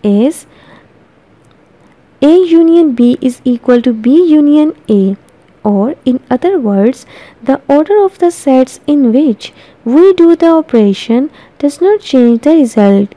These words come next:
Means, if you change the order of the set, whether A union B or B union A, the result will be the same, that is A union B is equal to B union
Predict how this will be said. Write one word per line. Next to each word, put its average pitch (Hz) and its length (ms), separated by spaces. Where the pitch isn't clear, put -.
Means, 202 540
if - 220
you 415 100
change 339 400
the 330 220
order 214 320
of 214 180
the 214 100
set, 285 460
whether 220 280
A 233 160
union 208 460
B 320 400
or 247 180
B 294 320
union 285 380
A, 220 300
the 240 100
result 294 460
will 240 200
be 233 120
the 294 140
same, 220 720
that 196 320
is 254 300
A 294 140
union 330 460
B 311 260
is 233 180
equal 202 300
to 202 140
B 240 180
union 294 340